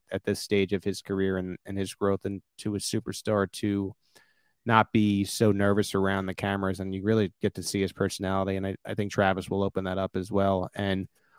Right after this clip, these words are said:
hopefully all four of these guys will be more talkative than Aaron Rodgers. I don't know who decided to put Aaron Rodgers on the match, but he barely said anything. He was just so locked into making sure that he and, and Brady won, and they were able to edge Mahomes and,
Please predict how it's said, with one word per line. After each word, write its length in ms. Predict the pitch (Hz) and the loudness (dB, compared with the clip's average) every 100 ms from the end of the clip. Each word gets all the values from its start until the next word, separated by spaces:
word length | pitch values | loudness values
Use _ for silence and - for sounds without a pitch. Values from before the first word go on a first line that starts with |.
| _ | _
hopefully 400 | 175 202 107 101 | 8 8 6 6
all 160 | 98 117 | 8 6
four 280 | - 110 | 6 4
of 60 | 110 | 4
these 180 | 95 - | 2 -4
guys 240 | 80 92 | -2 -2
will 80 | 104 | -4
be 80 | 104 | -4
more 180 | 104 104 | -2 0
talkative 480 | 107 107 - 98 | 2 0 -2 -4
than 140 | - 92 | -4 -2
Aaron 240 | 95 90 | 0 0
Rodgers. 420 | 92 95 92 87 | 0 0 -2 -2
I 60 | 107 | 0
don't 100 | 123 | 2
know 140 | 104 | 2
who 160 | 90 120 | 2 2
decided 420 | 107 - 98 98 | 2 0 2 2
to 60 | - | 2
put 120 | - | 0
Aaron 240 | 98 95 92 | 2 4 4
Rodgers 340 | 98 98 95 | 4 4 2
on 100 | 95 | 0
the 80 | 90 | 0
match, 300 | - - - | 0 -2 -2
but 100 | 98 | -2
he 100 | 110 | 0
barely 360 | 110 117 127 120 | 4 4 4 2
said 220 | - 123 | 0 0
anything. 480 | 143 160 - 95 98 | 4 2 2 -4 -2
He 80 | |
was 100 | 101 | -2
just 180 | 104 - | -2 -2
so 160 | - 110 | 2 4
locked 400 | 110 104 104 - | 4 4 2 -2
into 520 | 120 117 107 104 98 | -2 -2 -2 -2 -2
making 300 | 107 107 107 | -4 -6 -8
sure 240 | 104 113 101 | -6 -4 -2
that 220 | 101 101 _ _ _ _ - _ _ | -2 -4 _ _ _ _ -20 _ _
he 220 | - 120 110 | 4 6 6
and, 180 | 101 - | 2 -2
and 160 | 110 101 | -4 2
Brady 260 | 104 98 | 2 2
won, 320 | 90 104 123 | 2 4 4
and 100 | 104 | 2
they 100 | 101 | 0
were 120 | 98 101 | 0 0
able 300 | 101 101 95 | 0 -2 -4
to 340 | - 98 98 - | -2 -2 -2 0
edge 240 | 107 95 | -2 0
Mahomes 420 | 95 101 101 98 | -2 -2 -2 -4
and, 180 | 95 92 | -6 -10